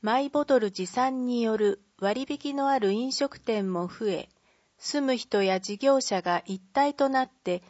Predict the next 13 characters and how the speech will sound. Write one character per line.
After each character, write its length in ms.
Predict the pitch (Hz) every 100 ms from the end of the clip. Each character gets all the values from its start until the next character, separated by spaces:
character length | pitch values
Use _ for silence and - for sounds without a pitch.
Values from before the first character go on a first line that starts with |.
| _ _ -
ゴ 160 | 214
ミ 180 | 247 285
ゼ 200 | - 277
ロ 220 | 302 269
を 60 | 214
目 100 | 202
指 200 | 196 254
す 180 | - 208
取 260 | 190 196
り 40 | 226
組 260 | 233 220 214
み 40 |
が 260 | 196 185